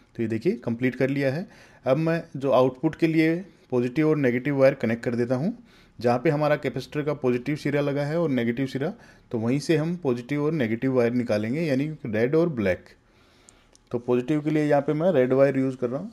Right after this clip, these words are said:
और नेगेटिव के लिए ब्लैक वायर। और जो हमने कैपेसिटर और वन मेगा ओम की रेजिस्टेंस लगाई थी उसको हम डायरेक्ट एसी से कनेक्ट करेंगे।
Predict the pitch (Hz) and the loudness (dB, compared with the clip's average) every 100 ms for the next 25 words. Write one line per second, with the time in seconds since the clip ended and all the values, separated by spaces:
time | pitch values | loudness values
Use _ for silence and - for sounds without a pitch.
0 | - 123 117 120 123 135 143 160 135 107 | -6 -2 0 0 -2 -4 -2 -4 -2 -2
1 | 113 113 110 - _ _ _ _ _ 127 | -2 -2 -4 -6 _ _ _ _ _ -4
2 | 127 165 165 165 170 170 170 _ _ _ | 0 2 2 0 -2 -2 -8 _ _ _
3 | _ - - 120 143 - 156 156 147 139 | _ -8 -4 -4 -6 -2 2 2 2 0
4 | 143 143 143 143 143 139 131 120 127 165 | 0 0 2 2 0 -2 -2 -2 -4 -6
5 | 165 139 127 127 160 190 - - - _ | -4 2 2 2 -4 -8 -12 -20 -20 _
6 | _ 127 - 151 160 143 127 139 113 113 | _ -8 -2 0 2 2 2 0 -4 -4
7 | 139 143 127 120 117 110 113 165 | -6 -4 -2 -2 -2 -2 -2 -4